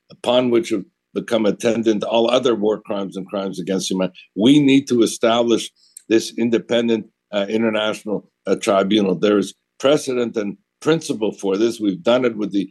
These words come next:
International Tribunal for rega-, with regard to Sierra Leone and, and the like. A number of us have been involved in advocating for the establishment of this international, uh, tribunal. Canada is a member of the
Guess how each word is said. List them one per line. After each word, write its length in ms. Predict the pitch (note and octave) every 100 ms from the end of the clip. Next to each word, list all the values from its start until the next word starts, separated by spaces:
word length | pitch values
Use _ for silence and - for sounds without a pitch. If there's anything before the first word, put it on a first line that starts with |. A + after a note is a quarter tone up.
| - _
International 600 | A2 A2 G#2+ A2+ - A2
Tribunal 500 | - G#2 G2+ A2+ A2+
for 140 | F#2+ F#2+
rega-, 220 | G#2 - -
with 160 | G2+
regard 300 | G2 G#2+ G#2
to 120 | G#2 - - -
Sierra 420 | - A2 A2 G#2+
Leone 540 | G#2 G#2 G#2 G#2 F2 - - _ -
and, 280 | G2 G2 -
and 120 | F#2+ F#2
the 100 | F2+
like. 320 | G2+ A#2 A#2
A 60 |
number 320 | G2+ A2 A2+ G#2+
of 120 | F#2+
us 160 | G#2+
have 120 | G#2+ F#2
been 220 | G#2 F#2 _ _
involved 560 | G#2 G2 G2+ A2+ A#2+ A2+
in 220 | G#2 F#2 - _ _
advocating 720 | G2+ C3 C#3 C3 - G#2 G2 F#2 _ _
for 120 | -
the 80 | F#2+
establishment 680 | G2 - A2 G#2+ G2 G#2 G2+
of 120 | F2+
this 200 | G2+ F#2
international, 720 | A2 G2 F#2+ F#2+ F#2+ - F#2 - _ _
uh, 100 | F2+
tribunal. 640 | E2+ G#2 F#2+ F2 G2 G#2
Canada 420 | - A#2 C#3+ D#3+ C3+
is 180 | G#2+ - _ -
a 80 |
member 360 | G2+ B2 D3+ C3+
of 120 | A2
the 180 | G2 G2+